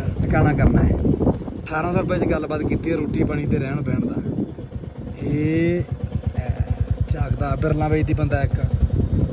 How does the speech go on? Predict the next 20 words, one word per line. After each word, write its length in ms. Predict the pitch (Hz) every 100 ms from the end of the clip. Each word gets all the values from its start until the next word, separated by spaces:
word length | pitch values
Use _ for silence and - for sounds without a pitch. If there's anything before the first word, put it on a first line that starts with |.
| - -
ਸ਼ਿਕਾਰੀ 340 | - 151 175
ਵੀ 80 | 185
ਰੱਖੀ 240 | 185 -
ਬੈਠੇ 260 | - - 151
ਆ, 40 |
ਹੈਂ। 260 | 143 - 160 - - - - - - - - - - - -
ਚੈੱਕ। 960 | 165 - - - - - - - - - - - - - -
ਲੇਹ 240 | 147 196 233
'ਚ 40 |
ਵੜਨ 280 | 196 175 185
ਸਾਰ 160 | 185
ਜਦੋਂ 200 | 180 175
ਆਪਾਂ 120 | 175 190
ਖੱਬੇ 280 | 143 139
ਹੱਥ 200 | 180 180
ਮੁੜ 180 | 147 143
ਕੇ 160 | 143 165
ਆਉਣੇ 260 | 151 156
ਆ 40 | 156
ਨਾ, 160 | 185